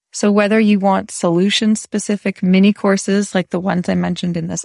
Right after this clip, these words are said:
episode, or a fully supported plan to confidently lower toxins in each room of your home, I've got you. Please reach out. If you're ready for support or want to know where you can find more information,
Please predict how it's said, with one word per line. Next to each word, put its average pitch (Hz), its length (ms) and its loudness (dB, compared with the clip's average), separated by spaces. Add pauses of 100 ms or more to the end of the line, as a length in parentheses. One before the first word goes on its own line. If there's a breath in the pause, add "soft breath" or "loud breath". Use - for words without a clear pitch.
episode, 214 680 0 (420 soft breath)
or 190 160 0
a 190 60 0
fully 208 380 0
supported 196 520 -6
plan 240 520 0
to 220 120 -6
confidently 202 760 0
lower 175 300 0
toxins 175 560 -6
in 170 220 -4
each 254 320 2
room 214 200 4
of 190 120 0
your 180 120 -4
home, 202 420 0 (260)
I've 190 280 0 (140)
got 185 360 -4
you. - 260 -10 (420)
Please 214 460 2
reach 208 300 2
out. 214 420 0
If 175 180 -6
you're 185 120 0
ready 185 280 2
for 254 160 0
support 214 720 0 (440)
or 180 120 2
want 180 200 2
to 185 80 0
know 175 240 2
where 214 100 0
you 214 160 4
can 214 160 2
find 196 300 0
more 180 180 0
information, 175 720 0